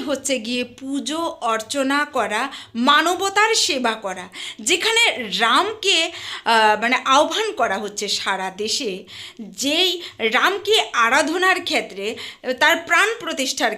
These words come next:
ক্ষেত্রে সবচাইতে এগিয়ে রয়েছে ব্রাহ্মণ সম্প্রদায়,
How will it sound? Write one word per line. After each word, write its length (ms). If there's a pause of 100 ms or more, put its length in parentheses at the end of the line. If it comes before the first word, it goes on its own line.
ক্ষেত্রে 340 (420)
সবচাইতে 520 (320)
এগিয়ে 340 (100)
রয়েছে 340 (300)
ব্রাহ্মণ 480 (200)
সম্প্রদায়, 680